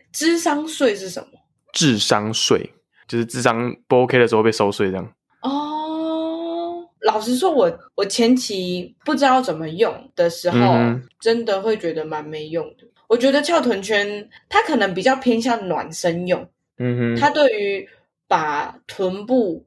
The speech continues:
Speaker 1: 热起来还可以，但是你要说你有翘臀圈，你就可以让你的屁股变翘，我觉得是智商税。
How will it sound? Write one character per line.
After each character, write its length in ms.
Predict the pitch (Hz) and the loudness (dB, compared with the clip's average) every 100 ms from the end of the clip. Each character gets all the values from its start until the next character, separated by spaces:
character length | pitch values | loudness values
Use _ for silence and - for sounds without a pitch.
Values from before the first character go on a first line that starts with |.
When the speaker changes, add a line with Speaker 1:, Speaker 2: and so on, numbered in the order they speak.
| _ | _
Speaker 1:
热 320 | - 285 240 175 | -2 2 2 0
起 260 | - 160 | -4 -6
来 340 | 143 143 131 _ _ _ _ | -6 -8 -12 _ _ _ _
还 200 | - 175 | -4 -2
可 240 | 180 185 165 | 0 -2 -4
以， 180 | 165 - _ - | -6 -12 _ -2
但 120 | 302 | 0
是 60 | |
你 80 | 294 | 2
要 180 | 190 208 | 2 0
说 280 | 226 220 214 - _ | 2 0 -2 -12 _
你 140 | 226 | 2
有 160 | 277 254 | 4 2
翘 180 | - 208 | 2 -2
臀 240 | 196 165 156 | 0 -4 -6
圈， 340 | 175 165 170 - _ | -4 -4 -8 -16 _
你 120 | 196 | -2
就 140 | 208 233 | 0 0
可 180 | 220 | 2
以 40 | 175 | 0
让 180 | 208 175 | 2 -2
你 60 | |
的 60 | 160 | -6
屁 200 | - 240 | -6 -8
股 340 | - - - _ _ _ | -8 -18 -18 _ _ _
变 480 | 269 202 156 - _ | 2 2 -2 -12 _
翘， 580 | - - 330 175 - - _ _ | -6 0 2 2 -4 -14 _ _
我 100 | 185 | -8
觉 160 | 180 185 | -4 0
得 540 | 180 175 175 175 - _ | 2 2 0 -2 -6 _
是 340 | 208 190 170 - _ | -4 -2 -4 -8 _
智 160 | 220 | -6
商 240 | 185 156 160 | -4 -6 -8
税。 280 | - 139 | -10 -10